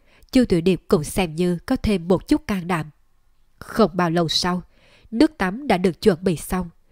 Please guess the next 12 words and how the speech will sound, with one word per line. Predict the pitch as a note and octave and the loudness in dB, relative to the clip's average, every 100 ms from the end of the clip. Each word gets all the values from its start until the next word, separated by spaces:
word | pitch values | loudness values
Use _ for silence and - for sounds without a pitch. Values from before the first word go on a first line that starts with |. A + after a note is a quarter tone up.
| _ _ - | _ _ -8
Sau | - A3 | 0 0
khi | G#3 F#3+ F3 | 2 2 4
Đường | F#3+ D3+ | 2 0
Phong | B3 G#3+ | -4 -4
và | F#3+ E3+ | -2 -4
Chu | - A#3+ | 0 0
Tiểu | A3 F#3 | 2 0
Điệp | D#3 F3+ - _ | 2 -2 -2 _
tắm | F#3 G3+ | -6 0
rửa | A#3+ D#3 | 0 0
xong | - G#3 E3+ | -2 -6 -8
xuôi, | - F#3 E3+ | -4 -2 -2